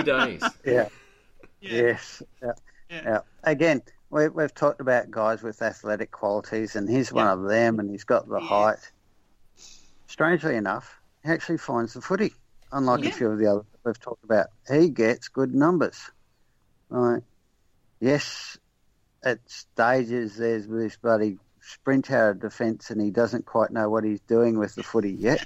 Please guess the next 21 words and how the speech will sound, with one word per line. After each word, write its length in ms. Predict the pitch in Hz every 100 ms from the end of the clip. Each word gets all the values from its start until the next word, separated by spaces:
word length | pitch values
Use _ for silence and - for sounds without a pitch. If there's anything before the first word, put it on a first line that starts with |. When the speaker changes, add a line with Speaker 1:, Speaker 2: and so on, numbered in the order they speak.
| -
Speaker 3:
<laughs> 80 | -
Speaker 2:
but 280 | 120 110 - 240 - - - - - - - _ - _ - -
the, 140 | 170 -
the 140 | 160 135
good 220 | 175 160
thing 180 | 180 135
about 340 | 110 110 107
that 200 | 120 113
is 120 | 120 147
neither 300 | 147 165 143
do 180 | 135
the 220 | 123 123 107
defence 640 | 110 - 143 113 - - - _ _ _ _ _ _ _ _ _
of 100 | 120
the 120 | 120 113
other 220 | 113 107
team. 400 | - 143 110 -
So, 480 | - 117 117 110 107 _ _ _ _ _ -
yeah, 160 | 135 - _ _ -
and 140 | 131
he's, 180 | 123